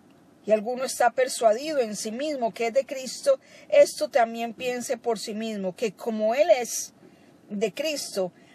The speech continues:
así también nosotros somos de Cristo. Para algunas personas llenas de argumentos,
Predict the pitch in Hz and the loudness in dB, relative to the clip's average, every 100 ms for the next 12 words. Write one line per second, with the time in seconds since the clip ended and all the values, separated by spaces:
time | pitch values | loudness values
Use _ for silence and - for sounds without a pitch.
0 | - 220 - 214 247 226 226 220 226 208 | -8 -6 -6 0 4 4 0 -4 -4 -4
1 | 220 - 214 - 220 202 208 - - _ | -6 -6 -8 -4 -4 -4 -8 -10 -16 _
2 | _ 185 180 175 165 - - - _ _ | _ -6 -6 -6 -8 -10 -12 -16 _ _
3 | _ - - - _ _ 180 180 - - | _ -20 -20 -20 _ _ -18 -18 -20 -20
4 | - - 196 190 190 226 262 - 226 226 | -20 -8 -4 -4 -4 -2 -4 -2 -2 4
5 | 277 196 196 196 214 220 240 233 285 262 | 2 2 -4 -4 -2 -2 -2 -2 -4 -6
6 | 196 185 240 - | -8 -6 -8 -8